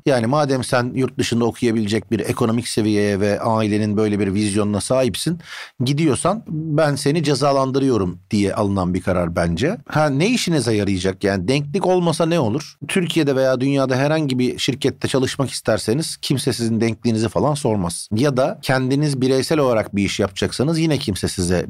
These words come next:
e, bunu sormaz. Ha, şimdi bölüm bazlı değerlendirecek olursak hukuk mezunu olup Türkiye'de avukatlık yapmak istiyorsanız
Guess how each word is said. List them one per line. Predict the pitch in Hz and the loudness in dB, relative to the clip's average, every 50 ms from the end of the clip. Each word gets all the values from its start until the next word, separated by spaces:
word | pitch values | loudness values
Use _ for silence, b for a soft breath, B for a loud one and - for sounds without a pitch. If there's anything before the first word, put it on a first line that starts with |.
| 98 | -2
e, | 85 76 95 92 90 78 | 0 0 2 2 0 0
bunu | 85 82 85 | 0 -2 -2
sormaz. | 85 - 98 92 90 87 78 - - - - - _ | -2 0 0 0 0 0 -2 -4 -6 -8 -12 -8 _
Ha, | - 131 | -4 -2
şimdi | - - 143 135 | 0 0 0 2
bölüm | 131 156 156 170 170 160 | 2 2 2 2 2 2
bazlı | 147 139 123 117 120 110 | 2 2 2 0 0 2
değerlendirecek | 113 107 104 104 104 98 95 95 95 87 95 101 - - | 2 2 4 2 2 0 0 -2 -2 -2 -2 0 0 2
olursak | 95 87 - 101 - - | 0 0 0 -2 -4 -2
hukuk | - - 147 - 151 - | 0 0 0 0 0 0
mezunu | 139 135 127 113 101 107 104 | 0 0 0 0 0 0 0
olup | 98 98 87 - | 0 -2 -2 -2
Türkiye'de | - 131 123 - - 117 107 110 | -4 -4 -2 0 0 0 2 2
avukatlık | 104 120 104 - 117 - - - 90 - | 0 0 0 0 -2 -2 -2 -4 -2 0
yapmak | 104 87 - - 98 101 | -2 -2 -2 -2 -6 -6
istiyorsanız | - - - - 90 82 - 107 139 175 170 - | -6 -4 -2 -2 0 0 0 0 -2 -2 -4 -6